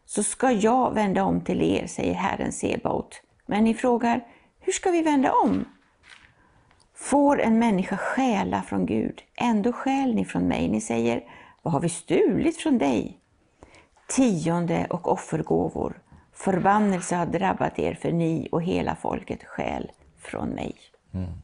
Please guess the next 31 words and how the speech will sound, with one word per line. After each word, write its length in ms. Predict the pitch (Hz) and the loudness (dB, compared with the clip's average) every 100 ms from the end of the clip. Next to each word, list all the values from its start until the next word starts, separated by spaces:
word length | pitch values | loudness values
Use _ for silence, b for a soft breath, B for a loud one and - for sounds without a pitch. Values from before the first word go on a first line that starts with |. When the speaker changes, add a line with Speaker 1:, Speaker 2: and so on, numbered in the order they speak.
| _ B B B B B B B B B | _ B B B B B B B B B
Speaker 2:
Här 140 | - | -8
talas 300 | 110 151 131 | -2 0 0
det 60 | - | 0
om 80 | 107 | -2
att 140 | 107 | -2
man 180 | 104 104 | -2 -4
hade 200 | 101 101 | -2 -4
stulit 540 | - - 139 90 95 | -4 -2 0 0 -4
från 260 | - 107 127 | -4 -4 0
Gud. 400 | 190 185 76 85 - - - b b b b - | 0 -2 -4 -12 -18 -20 -20 b b b b -8
<laughs> 0 | - 85 - 69 73 73 | -6 -6 -8 -12 -14 -10
Det 60 | 82 | -6
var 320 | 98 147 185 | -4 -2 -2
ju 80 | 117 | -2
ganska 340 | 117 113 - 98 | -2 -2 -2 -2
tuffa 280 | 95 - | -2 -2
ord. 220 | 190 92 - B | 0 -2 -6 B
Speaker 1:
Ja. 460 | B 208 190 190 - | B -4 -4 -6 -6
Speaker 2:
Eh, 240 | 101 98 98 - - | -4 -4 -6 -10 -14
och, 360 | - 110 - | -6 -4 -4
och 160 | 107 - - - _ _ | -6 -8 -20 -20 _ _
därför 360 | 92 101 98 | -4 -2 0
så 120 | 104 107 | 0 2
hade 140 | 104 | 2
det 40 | 107 | 2
hänt 280 | 143 110 | 0 0
tråkiga 300 | - 110 110 | 0 0 0
saker 280 | 101 113 101 | 0 0 2
i 20 | |
deras 200 | 101 107 | 0 0
liv. 280 | 208 180 - | 0 0 -2